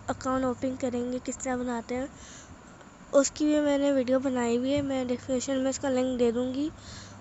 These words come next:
तो वहाँ से जाके आप देख सकते हैं, ठीक है। अ, इधर आते हैं मी में,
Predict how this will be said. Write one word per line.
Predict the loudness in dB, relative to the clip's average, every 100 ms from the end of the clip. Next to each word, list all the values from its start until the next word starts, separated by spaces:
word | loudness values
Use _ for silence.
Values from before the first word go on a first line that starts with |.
| 2
तो | 4
वहाँ | 4 2
से | 2
जाके | 0 0 0
आप | -2 -4 -6 0
देख | 0
सकते | 0 -6 -6 -4
हैं, | -4
ठीक | -4 -2
है। | -2
अ, | -2 -12 -16 -16 -12 -2 0
इधर | 4 4 4
आते | 4 2
हैं |
मी | 2 2 2
में, | 0 -2